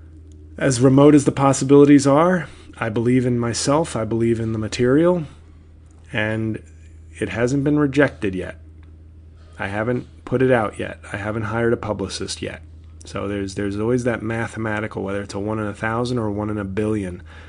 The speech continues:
there, there's still a chance. So, as I always say on this podcast, I'm still in it, so I'm in it. I'm not halfway in it. But when I'm out, I gotta be out. But I'm not out. I'm in. So,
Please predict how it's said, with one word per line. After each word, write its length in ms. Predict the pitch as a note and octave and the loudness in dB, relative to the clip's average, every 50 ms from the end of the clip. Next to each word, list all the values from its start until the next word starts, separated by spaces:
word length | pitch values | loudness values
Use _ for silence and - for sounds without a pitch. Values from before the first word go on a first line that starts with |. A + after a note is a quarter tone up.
| - - - - - - - - - | -20 -20 -20 -20 -20 -20 -20 -20 -16
there, 260 | - - - - - - - - - A2+ - | -12 -6 -4 -4 -4 -4 -4 -6 -6 -6 -4
there's 200 | - A2+ G#2 - | -4 -4 -2 -2
still 240 | - - C#3+ C#3 C#3 | 0 2 4 4 4
a 60 | C3+ | 2
chance. 560 | - - B2 F#2+ F2 F2 E2+ - - - - - - - - - - - - - - | 2 0 -2 -2 -4 -8 -10 -10 -10 -10 -10 -14 -18 -20 -20 -20 -20 -20 -20 -20 -18
So, 460 | - - - G#2 - - E2+ E2+ - - - - - - - - - - - - - | -16 -10 -8 -8 -6 -6 -8 -10 -12 -14 -20 -20 -20 -20 -20 -20 -20 -20 -20 -14 -12
as 160 | G#2+ G#2 - | -10 -8 -6
I 100 | F#2+ G2 | -4 -2
always 220 | G#2+ A2+ B2 A#2 | 0 2 2 2
say 120 | - - C3+ | 2 0 0
on 100 | C3 C3 | 0 0
this 100 | C3 - | -2 -2
podcast, 640 | - C3 C3 C3 B2+ C3 C3 C#3 C3 - - - - - - | 0 0 0 0 0 0 0 0 0 -2 -6 -12 -18 -20 -14
I'm 180 | - G2+ G2 - | -10 -8 -6 -6
still 300 | - - C3 A#2+ A#2+ C3+ | -4 0 2 4 4 4
in 100 | D3 E3 | 4 4
it, 160 | F3+ F#3 - | 2 2 0
so 160 | - - B2 | 2 2 2
I'm 160 | B2 A#2+ B2 C#3+ | 2 4 4 4
in 100 | D3 B2 | 4 2
it. 140 | F2+ - - - - - - - - - | 0 -4 -12 -20 -20 -20 -20 -20 -10 -6
I'm 120 | A2 A2 | -4 -2
not 160 | A2 A2+ A2 | -2 -2 -2
halfway 480 | G#2+ A#2 B2 A#2+ A#2 - A2+ G#2+ G#2+ G#2+ | -2 -2 -2 -2 0 0 0 0 0 -2
in 100 | G#2+ F#2+ | -2 -4
it. 140 | E2+ D#2 - - - - - - - - - - | -6 -10 -14 -18 -20 -20 -20 -20 -20 -20 -14 -8
But 140 | - G2 F#2+ | -6 -6 -6
when 180 | F#2+ G#2 G#2 G2+ | -4 -4 -4 -4
I'm 120 | G2+ G#2+ | -4 -2
out, 280 | B2 B2 A2 G2+ - - - - - - - - - | -2 -2 -2 -4 -6 -10 -16 -20 -20 -20 -18 -16 -14
I 60 | G2+ | -12
gotta 220 | G2 F#2 F#2 F#2 | -10 -10 -10 -8
be 180 | F#2 G2 G2+ G#2 | -6 -4 -4 -4
out. 180 | G2 - F2+ - - - - - - - | -4 -6 -10 -14 -18 -20 -20 -20 -18 -16
But 100 | - - | -14 -14
I'm 160 | F#2 F2+ F2+ | -12 -10 -10
not 180 | G2 G2 G2+ G#2 | -8 -6 -6 -6
out. 200 | F#2+ - - - - - - - - | -6 -8 -10 -14 -18 -20 -20 -18 -12
I'm 220 | - F#2+ F#2+ G2 G#2+ | -8 -6 -4 -2 -2
in. 220 | G2+ E2+ - - - - - - - - - | -4 -4 -8 -12 -18 -20 -20 -20 -20 -20 -14
So, 560 | - - - - A2+ G#2+ G#2 G2 G2+ G2 F#2+ | -8 -6 -2 -2 0 0 0 0 -2 -2 -4